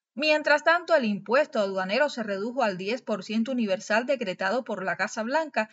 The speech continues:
Sin embargo, las otras tarifas se mantuvieron firmes y continúan sacudiendo la economía japonesa.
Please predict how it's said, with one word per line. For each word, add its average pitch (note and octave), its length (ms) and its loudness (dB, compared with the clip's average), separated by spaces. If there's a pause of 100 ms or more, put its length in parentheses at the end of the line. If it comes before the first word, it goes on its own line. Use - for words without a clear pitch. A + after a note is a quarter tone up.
(160)
Sin F4 200 -8
embargo, E4+ 520 0
las F#3 260 -6
otras A3 260 0
tarifas G#3 400 -4
se G3+ 140 -8
mantuvieron F#3+ 500 -4
firmes D4+ 540 -6
y A#3 100 -12
continúan A3 480 -2
sacudiendo G#3 680 -4
la A3 100 0
economía F3+ 440 -8
japonesa. F#3 680 -8